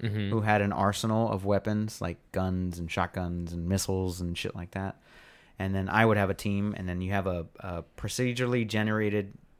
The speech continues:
Speaker 1: Map.
Speaker 2: map, right? And, um, the map is destructible. So as you shot bazooka fire and machine gun fire at each
Speaker 1: You could
Speaker 2: other, it would, like, destroy
Speaker 1: change
Speaker 2: the
Speaker 1: it,
Speaker 2: map.
Speaker 1: change the terrain and
Speaker 2: You're on
Speaker 1: stuff.
Speaker 2: an island.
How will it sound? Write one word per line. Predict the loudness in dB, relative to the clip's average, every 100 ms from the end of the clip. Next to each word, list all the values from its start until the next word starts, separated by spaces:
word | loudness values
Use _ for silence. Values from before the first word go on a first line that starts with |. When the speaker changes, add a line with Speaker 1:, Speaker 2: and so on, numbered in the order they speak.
| _
Speaker 1:
Map. | -2 0 0 -2
Speaker 2:
map, | -6 -10 -20 -20 _ _ _
right? | 2 2 2 -2 _ _ -4
And, | 0 2 2 2 2
um, | 2 2 0 -2 -6 -12 -6
the | 2
map | 4 4 4
is | 2 2
destructible. | 0 4 4 2 -4 -6 -10 -20 -20 -20 _
So | 0 4
as | 6 6
you | 6
shot | 6 6 6
bazooka | 4 2 2 0
fire | -2 -4 4 6 8 6 6
and | 2
machine | 0 2 2
gun | 2 2
fire | 4 6 6
at | 4
each | 0 -2
Speaker 1:
You | 2
could | 4
Speaker 2:
other, | 4 2 -4 -6
it | -2
would, | -2 -2
like, | -4
destroy | -4 2 6
Speaker 1:
change | 8
Speaker 2:
the | 6
Speaker 1:
it, |
Speaker 2:
map. | 4 2
Speaker 1:
change | 2
the | 2
terrain | 0 0 2 2
and | 0
Speaker 2:
You're |
on | 2
Speaker 1:
stuff. | 2 2
Speaker 2:
an | 2
island. | 4 2 0